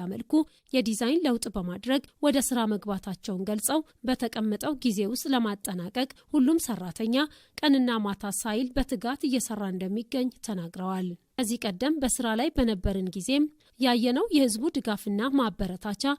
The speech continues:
ለልማት ያላቸውን ፍላጎት የሚያሳይ ሲሆን፣ ይህ ደግሞ ልማቱን የበለጠ እንድናፋጥን ከማነሳሳቱም በላይ አደራም ጭምር እንደሆነ በመገንዘብ፣ ሙሉ አቅማቸውን በመጠቀም እንደሚሰሩም አቶ ደመላሽ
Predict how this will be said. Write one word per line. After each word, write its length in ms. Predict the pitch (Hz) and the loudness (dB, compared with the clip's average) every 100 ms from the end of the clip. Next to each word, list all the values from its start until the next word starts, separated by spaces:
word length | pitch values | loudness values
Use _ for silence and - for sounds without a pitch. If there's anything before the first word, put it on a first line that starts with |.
| - _ - | -4 _ -4
ለልማት 480 | 247 247 233 277 339 | 2 4 4 2 2
ያላቸውን 600 | 269 214 196 - 208 196 | 0 0 -2 -4 -4 -2
ፍላጎት 520 | 220 208 214 247 320 | -2 -2 -2 -2 0
የሚያሳይ 540 | 294 226 190 180 190 185 | 0 2 0 -4 -8 -8
ሲሆን፣ 340 | - 233 320 330 _ _ | -4 0 0 0 _ _
ይህ 140 | 247 285 | 0 0
ደግሞ 300 | 208 175 220 269 302 - | 0 -4 -2 -2 -2 -4
ልማቱን 480 | 233 233 233 339 440 | 0 2 0 0 0
የበለጠ 440 | 254 226 226 226 320 | 0 2 0 -2 -2
እንድናፋጥን 920 | 233 190 190 180 - 208 202 285 330 | -4 -4 -4 -6 -6 -8 -4 -4 -2
ከማነሳሳቱም 960 | 285 226 208 190 - 180 190 180 202 196 | 0 0 0 -4 -6 -6 -6 -8 -6 -2
በላይ 280 | 214 262 320 _ _ _ | 0 0 0 _ _ _
አደራም 400 | 247 240 226 277 339 | -2 0 0 0 0
ጭምር 320 | 302 226 208 | 0 0 0
እንደሆነ 380 | 185 185 196 220 | -2 -4 -2 -2
በመገንዘብ፣ 720 | 269 233 185 170 196 202 262 277 - _ | -2 -2 -2 -6 -6 -2 -2 -2 -8 _
ሙሉ 160 | 262 262 | 2 2
አቅማቸውን 600 | 240 - 220 185 247 285 | 2 0 -6 -4 -2 -2
በመጠቀም 600 | 285 190 - - 214 262 302 | -2 -4 -6 -8 -4 -4 0
እንደሚሰሩም 720 | 269 240 190 180 - 220 294 294 - - | 0 0 -2 -4 -2 2 2 0 -10 -8
አቶ 140 | 269 262 233 | -4 -2 -2
ደመላሽ 520 | 190 180 196 233 | -2 -4 -4 -4